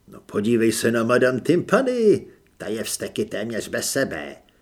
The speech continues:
Anežka se podívala na primadonu. „Ale vždyť se usmívá.“ „To tygr taky, má drahá.“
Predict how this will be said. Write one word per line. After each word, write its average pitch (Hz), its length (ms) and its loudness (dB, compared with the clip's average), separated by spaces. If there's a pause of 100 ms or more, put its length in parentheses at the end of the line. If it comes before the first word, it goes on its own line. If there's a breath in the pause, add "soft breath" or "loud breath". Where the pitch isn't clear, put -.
(600 soft breath)
Anežka 147 400 -4
se 208 180 -2
podívala 185 640 -4
na 202 120 -2
primadonu. - 760 -12 (600)
„Ale 156 320 -2 (360)
vždyť 135 400 -4
se 185 240 -2
usmívá.“ 214 1000 -2 (640)
„To 143 220 0
tygr 151 440 4
taky, 80 760 -8
má 80 280 -10
drahá.“ 76 920 -10